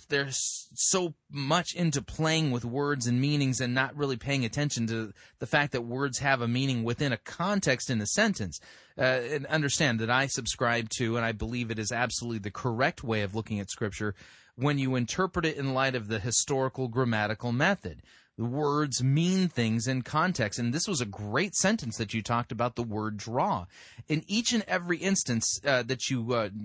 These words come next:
Jeff, that you gave here in this, uh, paragraph about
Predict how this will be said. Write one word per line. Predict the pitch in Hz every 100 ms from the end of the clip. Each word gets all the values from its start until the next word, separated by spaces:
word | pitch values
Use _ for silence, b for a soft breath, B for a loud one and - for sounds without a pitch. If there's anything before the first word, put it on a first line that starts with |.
| 107 120
Jeff, | 117 135 -
that | 117
you | 127
gave | 113 156 165
here | 135
in | 107 107
this, | 110 -
uh, | 110 101
paragraph | 156 208 160 104 98
about | 110 117 113